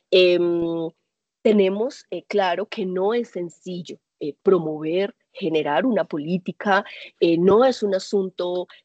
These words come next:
que ocurre de un día para otro, pero también tenemos la convicción, y eso es lo que vamos a compartir hoy, de que si trabajamos de manera articulada,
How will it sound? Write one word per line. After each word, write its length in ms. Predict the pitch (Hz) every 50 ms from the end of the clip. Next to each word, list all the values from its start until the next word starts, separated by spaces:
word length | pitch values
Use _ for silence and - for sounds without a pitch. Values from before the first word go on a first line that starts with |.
| _ -
que 400 | - 185 175 170 160 160 160 - -
ocurre 600 | 175 - - - 202 208 214 214 196 196 190 190
de 120 | 180 165
un 140 | 160 165 160
día 180 | 165 165 160
para 260 | - - 160 160 143 143
otro, 460 | 160 190 220 - 220 208 214 - - - - -
pero 140 | - 196 196
también 340 | - 208 185 190 190 185 185
tenemos 340 | - 214 214 208 208 214 233
la 160 | 220 208 202
convicción, 840 | - - 190 170 165 151 165 156 - - - 208 214 214 233 247
y 140 | 226 196 175
eso 200 | 170 170 - 196
es 60 | 185
lo 100 | 196 190
que 120 | - - 190
vamos 300 | 165 156 156 160 - -
a 60 | 190
compartir 640 | - - 175 165 - 165 170 190 _ - 160 151 160
hoy, 220 | 175 208 240 254 - - - - - -
de 160 | - 180 -
que 180 | - - 196 196
si 240 | - - 214 190
trabajamos 460 | - - 180 175 185 190 165 170 170 175
de 80 | 214
manera 300 | 220 214 196 170 160 156
articulada, 840 | - - - 202 - - - 185 175 160 160 156 160 160 170 180